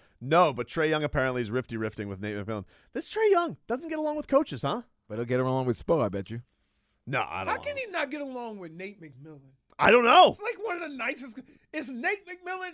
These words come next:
Speaker 3: and the, the, uh, Phoenix coach.
Speaker 1: Yeah, he's, uh, him and Nate
Speaker 2: Nah,
Speaker 1: Mc-
Speaker 2: you can't say that because Mon-, um, what, what
Speaker 3: Monty.
Speaker 2: Monty, right?
Speaker 1: Yeah.
Speaker 3: Yeah.
Speaker 2: Mon-, so
Speaker 1: Monty
Speaker 2: why
Speaker 1: and DeAndre Ayton got
Speaker 2: Yeah,
Speaker 1: into it.
Speaker 2: exactly. And DeAndre Ayton doesn't say a word. His Bahamian, his Bahamian ass doesn't say nothing.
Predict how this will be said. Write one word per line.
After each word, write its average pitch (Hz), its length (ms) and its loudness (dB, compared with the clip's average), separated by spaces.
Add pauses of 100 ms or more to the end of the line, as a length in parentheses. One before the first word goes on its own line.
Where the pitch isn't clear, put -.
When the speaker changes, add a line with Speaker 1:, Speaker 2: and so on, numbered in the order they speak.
Speaker 3:
and 277 200 -4
the, 262 200 -10
the, 247 140 -2
uh, 240 320 -8 (160)
Phoenix 269 380 -6
coach. - 500 -18 (160)
Speaker 1:
Yeah, 123 200 -2 (140)
he's, 131 260 -6
uh, 127 280 2
him 143 140 -2
and - 80 -4
Nate 208 60 6
Speaker 2:
Nah, 240 180 8
Speaker 1:
Mc- 214 80 8
Speaker 2:
you 277 100 2
can't 302 240 4
say 277 200 6
that 294 220 8
because 233 240 -4
Mon-, 240 360 -2
um, 233 400 2
what, 247 240 -4
what 247 120 -8
Speaker 3:
Monty. 240 460 -8 (160)
Speaker 2:
Monty, 220 440 -2
right? 143 320 -2 (140)
Speaker 1:
Yeah. - 280 -2
Speaker 3:
Yeah. - 100 -8
Speaker 2:
Mon-, 160 140 0 (160)
so 160 60 -10
Speaker 1:
Monty 160 320 4
Speaker 2:
why 214 140 8
Speaker 1:
and 156 80 2
DeAndre 131 380 2
Ayton 120 180 -2
got 101 100 -2
Speaker 2:
Yeah, 233 80 8
Speaker 1:
into 208 80 6
it. - 20 6
Speaker 2:
exactly. 175 580 2 (160)
And 170 120 -2
DeAndre 240 480 2
Ayton 220 120 -4
doesn't 185 260 -2
say 202 140 -2
a 180 80 0
word. 180 400 0 (160)
His 202 140 -4
Bahamian, 214 420 -4
his 220 160 4
Bahamian 202 500 -2
ass 196 160 -2
doesn't 165 200 -8
say 156 180 -4
nothing. 165 400 -2